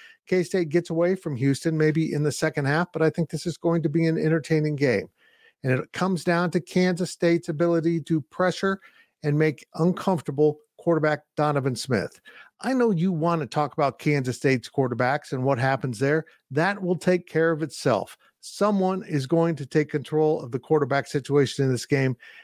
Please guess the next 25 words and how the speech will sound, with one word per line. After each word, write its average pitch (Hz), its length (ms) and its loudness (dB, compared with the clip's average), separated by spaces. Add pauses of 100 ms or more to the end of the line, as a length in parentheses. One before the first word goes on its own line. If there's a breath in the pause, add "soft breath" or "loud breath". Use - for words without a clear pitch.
(140 loud breath)
and 123 120 -4
play 143 240 0
most 131 380 -2
of 123 80 -2
the 117 100 -2
second 113 360 -2
half. 101 280 -4
That's 131 280 -2
my 131 180 0
belief. 104 540 -4 (240 soft breath)
They'll 117 160 -2
rotate 135 420 0
quarterbacks 139 580 -2
until 131 260 -2
it's 123 120 -6
obvious 131 480 0 (400 loud breath)
either 135 220 2
Will 127 240 2
Howard 120 340 0
or 120 60 -4
Avery 113 340 0
Johnson 107 420 0
has 98 260 -4
to - 80 -12
go. 92 300 -2